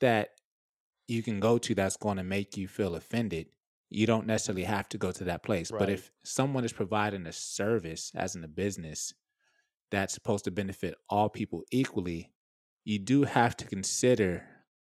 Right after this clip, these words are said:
Speaker 1: the give and take of what you allow in
Speaker 2: Mm-hmm.
Speaker 1: that space
Speaker 2: Yeah.
Speaker 1: and how it affects your reputation. Because somebody told me this. They said, If you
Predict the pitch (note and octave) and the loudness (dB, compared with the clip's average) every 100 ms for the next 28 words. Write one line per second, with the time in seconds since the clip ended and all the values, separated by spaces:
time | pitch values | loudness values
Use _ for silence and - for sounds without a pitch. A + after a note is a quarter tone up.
0 | _ - _ G2+ F#2 G#2+ G#2+ G2+ - - | _ -20 _ -2 2 4 4 0 -2 2
1 | A2 - - - G2+ F#2+ F2+ G#2+ - G#2+ | 2 0 -10 0 2 2 2 0 2 -2
2 | F#2+ F#2 G#2+ F2+ - _ - A#2 A2 G2+ | 0 0 2 2 -2 _ -14 -4 0 0
3 | F2 - B2+ G#2+ - - _ _ - A2+ | -2 0 2 2 0 -10 _ _ -18 -8
4 | G#2 G2 A2+ G2+ - A2 G#2 G2+ G2+ G2 | -8 -2 -2 -2 0 4 4 4 0 0
5 | - G2+ - - - - A2 A#2 G2 G2 | 2 2 0 -10 -12 0 2 4 2 -2
6 | - E2+ - C2+ C#3 _ _ A#2 - G#2+ | -4 -4 -4 -12 -16 _ _ -2 2 0
7 | F#2+ _ - - C#3 A2+ G#2+ A2 F#2+ F2 | -2 _ -8 -2 2 2 2 0 0 -2
8 | E2 - - - - - - _ _ - | -6 -6 -10 -20 -20 -20 -20 _ _ -2
9 | G2 - A2 G2+ G2 G2+ | -2 4 4 4 0 -6